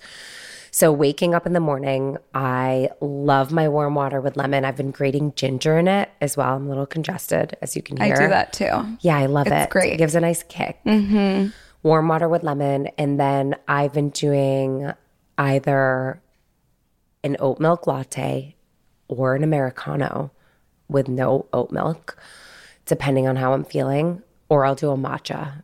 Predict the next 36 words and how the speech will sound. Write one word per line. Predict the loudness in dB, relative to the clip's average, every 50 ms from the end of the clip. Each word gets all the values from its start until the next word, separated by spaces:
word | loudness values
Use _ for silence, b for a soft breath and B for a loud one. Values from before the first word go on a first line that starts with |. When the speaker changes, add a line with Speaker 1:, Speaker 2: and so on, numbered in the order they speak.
| -18 _
Speaker 1:
But | 0 2 2 2 0 -2 -2
I | -2
feel | 2 2 2 4
like | 4 2 0 -4 -10 _ _ _ _ _ _ _ _ _ _ _ _ _ _ _ _ -4
I'm | -4 -4 -4
pretty | -6 -6 -6 -4 -4 -4
consistent | -6 -8 -10 -8 -10 -12 -8 -8 -6 -4
with | -4 -2
a | 0
latte. | 0 0 0 0 -2 -2 0 0 2 0 0 -2 -8 -10 -6 -4
Speaker 2:
Mm-hmm. | -2 0 0 0 0 -2
Speaker 1:
It's | -2 -2
definitely, | -2 -2 0 -2 -2 0 0 -2 -2
like, | -4 -6 -8 -8 _ _ -6
the | -2
thing | 0 0 0 0
that | -2
makes | -2 -2 -2 -4 -4
me | -6 -4
the | -4 -4
happiest. | -6 -8 -6 -2 2 2 2 2 2 -2 -6 -8 B B B B B B B B B B B B B B B B B B B B B _
And | 4 4 6 6
then | 4 4 2
I | 2 0
have | 0 0 0 2 2 4 4 4 2 2 0 0 -2
a | -2
green | -2 0 0 0 0 0 0 0
juice, | 0 0 0 0 0 -2
which | -2 -4 -2 -2 -4 -4 -2 -2 -2 -2 -2 -2
is | -2 -2 -2
typically | -2 -4 -2 2 2 2 2 0 0 2 2 4 4 4 4 2 0 -2 -4
celery, | 0 2 2 4 4 2 2 2 2 0 -2
cucumber, | -4 -4 -6 -4 -4 -2 -4 -2 0 2 2 2 2
ginger, | 2 0 -2 -2 -2 0 0 2 2 2
and | 2 0 -2 -2
lemon. | 0 0 0 2 2 0 0 -2 -4